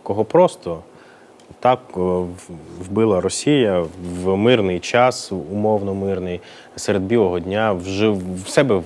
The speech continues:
будинку, як гинуть люди просто вночі під час сну. Це все, е, жахливо, несправедливо.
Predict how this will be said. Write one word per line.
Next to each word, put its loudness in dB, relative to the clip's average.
будинку, -4
як -6
гинуть -10
люди -4
просто -6
вночі -4
під -10
час -4
сну. -2
Це 4
все, 6
е, -2
жахливо, 4
несправедливо. 4